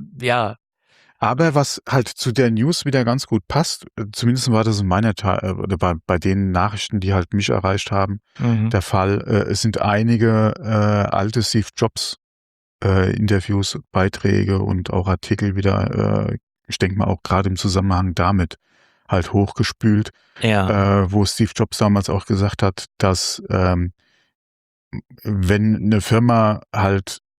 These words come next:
Speaker 2: aufgrund des Er-, unter anderem des, des Erfolgs dann auf einmal vom Marketing geführt wird
Speaker 1: Mhm.
Speaker 2: und nicht mehr aus einem, äh, vom, von der ursprünglichen
Speaker 1: Vom Product her,
Speaker 2: Entwicklerseite
Speaker 1: ja,
Speaker 2: her,
Speaker 1: ja,
Speaker 2: oder, genau,
Speaker 1: ja, mhm.
Speaker 2: dass das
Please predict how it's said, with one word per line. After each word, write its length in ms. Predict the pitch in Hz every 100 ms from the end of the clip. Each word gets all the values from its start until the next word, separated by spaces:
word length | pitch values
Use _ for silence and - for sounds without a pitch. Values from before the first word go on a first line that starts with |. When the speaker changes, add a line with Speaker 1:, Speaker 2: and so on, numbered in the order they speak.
| _ _ _ _ _ _ _
Speaker 2:
aufgrund 400 | 90 - 104 107
des 120 | 98
Er-, 100 | 85 76
unter 260 | 113 104 107
anderem 260 | 113 92
des, 200 | 87 85 - -
des 120 | 90
Erfolgs 420 | 82 - 107 -
dann 140 | - 90
auf 100 | 95
einmal 200 | 95 90
vom 160 | 87
Marketing 400 | 82 101 117 95
geführt 380 | 95 - 98 -
wird 160 | - - _ _ _ _ _ _ _ _ _
Speaker 1:
Mhm. 160 | 135 131
Speaker 2:
und 120 | 143
nicht 200 | 101 -
mehr 260 | 98 87 -
aus 260 | 87 -
einem, 280 | 87 82 82 -
äh, 260 | 85 78
vom, 320 | 78 85 85 -
von 120 | -
der 120 | 85 80
ursprünglichen 600 | 104 - 98 90 85 87
Speaker 1:
Vom 200 | 113 85
Product 420 | 131 143 131 90
her, 20 | 113
Speaker 2:
Entwicklerseite 560 | 117 123 113 101 90 92
Speaker 1:
ja, 60 |
Speaker 2:
her, 80 | 87 117
Speaker 1:
ja, 60 | -
Speaker 2:
oder, 180 | -
genau, 360 | - 95 90 92
Speaker 1:
ja, 280 | 117 113 120 -
mhm. 160 | 120
Speaker 2:
dass 360 | 110 101 - - _ _ -
das 320 | 98 -